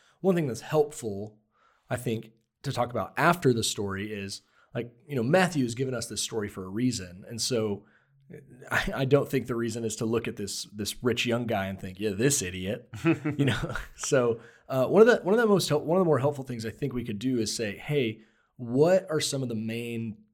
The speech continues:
Speaker 1: characteristics of this guy, of this rich young ru-, ruler, and how can we, uh,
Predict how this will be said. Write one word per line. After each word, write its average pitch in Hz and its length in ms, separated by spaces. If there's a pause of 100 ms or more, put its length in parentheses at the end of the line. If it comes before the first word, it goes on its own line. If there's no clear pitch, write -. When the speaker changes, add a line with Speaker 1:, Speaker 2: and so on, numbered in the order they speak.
(160)
Speaker 1:
characteristics 120 1080
of 104 160
this 104 200
guy, 90 460 (160)
of 98 120
this - 180
rich 107 160
young 95 160
ru-, 95 340
ruler, 92 440 (520)
and 110 140
how 135 300
can 113 340
we, 98 460 (560)
uh, 92 400